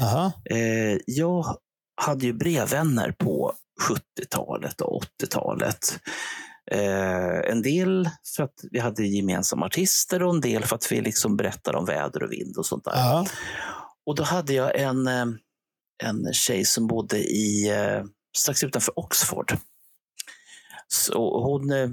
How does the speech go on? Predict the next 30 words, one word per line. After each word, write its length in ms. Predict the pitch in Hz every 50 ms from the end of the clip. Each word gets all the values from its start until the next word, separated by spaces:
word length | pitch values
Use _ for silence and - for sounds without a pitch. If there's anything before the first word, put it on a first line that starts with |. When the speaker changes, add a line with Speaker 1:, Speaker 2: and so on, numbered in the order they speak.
| 131 -
Speaker 2:
hon 220 | - 139 135 123
var 100 | 113 101
hårdrocktjej, 1080 | 95 - - - - - - - _ - - 185 - - - - - 107 - 90 110 - - - _ _ _ -
men, 240 | 113 113 110 - -
eh, 260 | - 101 98 101 101 - - - _ _ _ _ _ - -
på, 60 | -
på 180 | - - - 120
sitt 240 | - 175 143 -
sätt 220 | - - - - - -
då, 200 | - - - -
så 180 | - - 113 101
som 220 | - 101 92 95
det 80 | 95 92
var 380 | 98 110 120 117 110 - -
i, 220 | 98 101 104 98 - _ - - - _ -
i 40 | -
Storbritannien 680 | - - 117 92 76 - 95 - 92 92 - 90 - -
i 40 | -
slutet 280 | - - 76 - -
på 60 | - -
Speaker 1:
Ja. 160 | 156 143 131
Speaker 2:
sjuttiotalet. 420 | 127 139 - 85 - - - - - - _ _ - - - - - - - - - _ _ _ _ -
Och 240 | - 135 117 - - - - - -
då 80 | 139
skickade 360 | 123 - 185 - - 151 127 120
hon 160 | 120 110 - -
en 120 | 131 123
kassett 420 | - 131 131 - 143 143 - -
till 120 | - - 127
mig. 280 | - - 52 - -